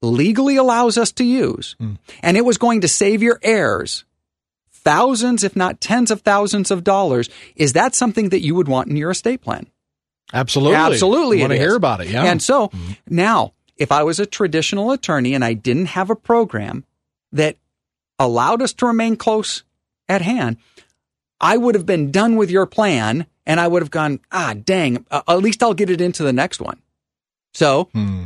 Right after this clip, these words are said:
Speaker 1: would you expect your attorney to reach out and say, "Hey, you know what? I just learned something. I gotta get you back into the office and make an adjustment"? And the que-, and the answer that the public says is, "Yes, I would expect my attorney to do that."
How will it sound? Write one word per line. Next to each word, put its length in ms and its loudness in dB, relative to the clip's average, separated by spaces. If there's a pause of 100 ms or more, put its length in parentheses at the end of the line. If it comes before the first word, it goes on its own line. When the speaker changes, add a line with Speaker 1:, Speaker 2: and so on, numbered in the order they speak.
(100)
Speaker 1:
would 260 0
you 160 2
expect 460 -4
your 160 2
attorney 420 -2
to 160 -4
reach 340 -4
out 460 0
and 180 -2
say, 260 0
"Hey, 140 0
you 120 0
know 100 0
what? 140 2
I 100 2
just 200 -6
learned 260 -2
something. 440 -2 (220)
I 100 2
gotta 200 -2
get 180 -2
you 60 -4
back 260 -2
into 200 -2
the 140 0
office 400 0
and 100 -2
make 180 -2
an 100 0
adjustment"? 640 -2 (560)
And 200 2
the 60 0
que-, 340 -2
and 300 -2
the 160 -2
answer 400 -2
that 300 -4
the 80 -2
public 640 -2
says 400 -2
is, 180 -2
"Yes, 380 -2
I 100 2
would 140 0
expect 400 -4
my 120 -2
attorney 460 -4
to 140 -8
do 280 -2
that." 280 -2